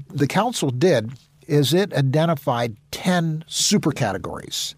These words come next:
that account for more than two hundred seventy billion dollars worth of spending. And these are, you know, facility construction, travel, medical supplies, transportation, so things that are being done in different agencies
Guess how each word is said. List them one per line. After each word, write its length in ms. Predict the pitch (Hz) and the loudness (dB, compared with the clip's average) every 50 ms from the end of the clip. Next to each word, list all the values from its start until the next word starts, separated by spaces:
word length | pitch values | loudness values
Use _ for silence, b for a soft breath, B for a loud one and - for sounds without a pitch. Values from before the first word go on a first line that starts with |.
| _ _ - | _ _ -4
that 80 | 131 120 | -4 -4
account 320 | - - 156 147 147 147 | -2 0 0 0 0 0
for 100 | - 143 | 0 0
more 180 | 131 127 139 139 | 2 2 2 2
than 200 | 127 127 113 - | 0 0 -4 -2
two 140 | - 156 156 | 0 2 2
hundred 260 | 143 147 127 113 110 | 2 2 0 -2 -2
seventy 340 | - - - 143 131 131 120 | -2 0 2 2 2 0 0
billion 420 | 104 101 110 131 123 127 120 113 | -2 0 0 0 0 0 0 0
dollars 360 | 110 117 110 110 107 107 98 - | 0 0 0 0 -2 -4 -4 -4
worth 220 | 110 104 - - | -4 -4 -4 -6
of 100 | 98 - | -8 -8
spending. 540 | - - - 170 165 156 123 92 87 98 107 B B B B B B B B B | -8 -4 -2 0 0 0 0 -2 -6 -8 -10 B B B B B B B B B
And 120 | 147 147 | 2 4
these 180 | 175 185 156 165 | 4 4 4 4
are, 160 | 143 131 123 - - | 2 0 -2 -4 -4
you 120 | 160 135 | -2 -2
know, 200 | 110 95 90 - - - - _ _ _ _ - | -2 -2 -6 -10 -16 -20 -20 _ _ _ _ -4
facility 680 | - 156 - - - 214 196 180 180 160 - - 175 165 | -2 0 0 2 2 4 4 4 2 0 0 0 -2 0
construction, 800 | 143 - 143 - - - 156 156 139 - - - 151 139 127 | 0 0 0 0 0 0 2 2 2 0 0 -2 -2 -2 -2
travel, 680 | - - - - 185 175 160 160 151 143 139 143 131 131 | -2 -4 -2 0 2 2 2 2 2 2 2 2 2 0
medical 520 | 131 131 135 151 165 165 170 147 160 156 | 0 0 2 2 2 2 2 0 0 0
supplies, 880 | 139 - - 143 - - - - 147 131 135 131 123 123 127 120 - - | 0 0 -2 -4 -4 -6 -2 0 2 2 4 2 2 0 0 0 -2 -4
transportation, 720 | - - - 185 180 156 - - - - 160 147 139 - 143 | -4 -2 0 0 0 0 -2 -4 -4 -2 0 0 0 0 -2
so 140 | - 143 135 B B B B B | -2 -2 -4 B B B B B
things 320 | - 233 247 277 277 247 | 2 2 2 4 4 2
that 80 | 220 185 | 4 4
are 60 | 170 | 4
being 280 | 147 180 170 160 147 135 | 4 4 2 2 2 2
done 360 | 175 185 175 113 107 113 131 | 2 2 2 2 0 -2 -2
in 240 | 151 143 135 131 135 | 0 0 0 2 0
different 260 | - - - 147 147 | 0 0 0 2 2
agencies 800 | 156 156 139 147 117 107 - - 110 110 113 113 107 - - | 2 2 0 -2 -4 -4 -4 -2 -2 -2 -2 -2 -2 -4 -6